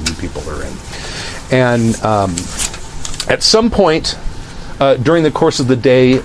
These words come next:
each of you will receive a message. And, uh, one of the, we kind of, we sort of mentioned this briefly, um, uh, when, during char-, our sort of character creation phase, and that is that, um,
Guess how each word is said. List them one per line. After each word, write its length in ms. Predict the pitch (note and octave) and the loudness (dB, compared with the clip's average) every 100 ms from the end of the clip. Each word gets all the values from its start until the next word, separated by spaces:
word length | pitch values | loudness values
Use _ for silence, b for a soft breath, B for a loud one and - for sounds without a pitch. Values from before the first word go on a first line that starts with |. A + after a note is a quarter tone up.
| - - | -4 -2
each 220 | D3 D#3+ | 0 2
of 60 | D#3+ | 4
you 140 | D3 | 6
will 220 | C#3+ C3 A#2 | 6 6 4
receive 420 | A#2 - C3 A#2+ | 4 4 4 4
a 60 | |
message. 680 | A2 G#2 B2 - F#2 E2+ - - - - - - - - - - - - - - | 4 4 2 0 -4 -4 -8 -10 -14 -14 -12 -10 -12 -14 -16 -14 -12 -8 -6 0
And, 300 | A#2+ A2+ A2+ | 2 4 2
uh, 260 | B2 A2+ A2 | 4 4 4
one 260 | A#2+ D3+ | 4 4
of 160 | D#3+ C3+ | 4 2
the, 100 | E3 | 2
we 140 | D#3+ D3 | 2 2
kind 220 | G3 F3 | 2 2
of, 80 | C#3+ | 4
we 100 | D3 | 4
sort 200 | - E3+ | 4 2
of 100 | B2 | 4
mentioned 380 | C#3 C#3 C#3 | 2 4 4
this 180 | B2 - | 4 4
briefly, 680 | - A2 A2+ - A2 G#2 G2+ - - - - - - - - | 4 4 4 2 2 2 0 -6 -14 -14 -14 -14 -14 -14 -4
um, 440 | A2 G2+ F#2 F2+ F2+ - - - - - - - - - - - - A2 | 0 2 2 -2 -2 2 2 0 -2 2 6 6 4 -2 -6 -14 -6 0
uh, 220 | G2+ F2+ | 2 4
when, 180 | G#2+ G#2+ - - | 2 0 -2 -6
during 280 | G#2 A2 F#2+ F2+ - - - | 0 2 0 -4 -10 -12 -8
char-, 200 | - A2 F#2+ F#2 | 0 2 2 0
our 100 | F2+ | 0
sort 160 | - | 0
of 180 | F#2+ E2 - | -2 -4 -2
character 320 | G2 F#2+ G2+ | 0 0 -2
creation 420 | - G#2+ G2+ G#2+ | 0 0 0 -2
phase, 480 | F#2+ A2 G#2 A2+ - B B B A2+ | 2 4 4 4 2 B B B 0
and 100 | A2 | 2
that 240 | A2+ A#2 | 2 2
is 200 | A2 G2+ | 2 0
that, 340 | G2+ F#2+ - - | 0 -2 -4 -2
um, 400 | F#2 E2+ D#2+ | 0 0 -2